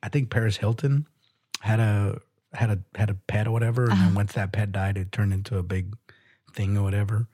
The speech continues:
Speaker 1: Um,
Speaker 2: Oh, like a pet funeral?
Speaker 1: No, yeah, they, <sighs> she, she, I think she wrote it in her, she had an autobiography or something like that, and it was, like, a big part of her, her life
Speaker 2: Yeah,
Speaker 1: was
Speaker 2: I
Speaker 1: her
Speaker 2: think she
Speaker 1: pet.
Speaker 2: was really into her dogs.
Speaker 1: Yeah, but, um,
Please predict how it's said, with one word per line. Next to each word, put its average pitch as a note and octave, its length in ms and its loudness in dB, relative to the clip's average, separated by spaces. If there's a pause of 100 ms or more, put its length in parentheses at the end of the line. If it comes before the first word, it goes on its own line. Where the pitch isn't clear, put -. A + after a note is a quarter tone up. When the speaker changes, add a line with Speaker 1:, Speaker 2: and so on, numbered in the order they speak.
(420)
Speaker 1:
Um, F#2 320 -4
Speaker 2:
Oh, G3+ 80 4
like F3+ 220 0
a E3 40 0
pet - 280 -4
funeral? A3+ 540 0 (400)
Speaker 1:
No, G#3 400 4
yeah, D3+ 240 -2
they, - 340 -10 (260)
<sighs> C#3+ 300 -6
she, D#3+ 360 2 (100)
she, - 200 -14 (240)
I - 60 -8
think F#3 180 2
she - 140 2
wrote B2 240 6
it C3+ 160 4
in A#2+ 140 4
her, A2+ 440 2 (580)
she - 80 -2
had D3 80 2
an C#3+ 120 0
autobiography A#2+ 800 2
or E3 80 4
something E3 320 2
like E3 140 4
that, E3 200 4
and C3+ 80 6
it A#2+ 60 6
was, A#2 140 4
like, A2 160 0
a G#2 40 2
big A2 460 2
part A2 260 0
of G2 180 -2
her, G2+ 420 0
her G#2 100 0
life F#2+ 180 0
Speaker 2:
Yeah, A3 140 4
Speaker 1:
was G#3 60 4
Speaker 2:
I - 20 2
Speaker 1:
her G3+ 60 2
Speaker 2:
think A#3 180 2
she G#3 80 0
Speaker 1:
pet. G3 80 0
Speaker 2:
was F3+ 140 0
really E3 500 -2 (100)
into E3+ 280 -2
her D#3 120 -4
dogs. D3 600 -8 (320)
Speaker 1:
Yeah, F2+ 240 -4 (380)
but, A#2+ 340 2
um, G#2+ 640 4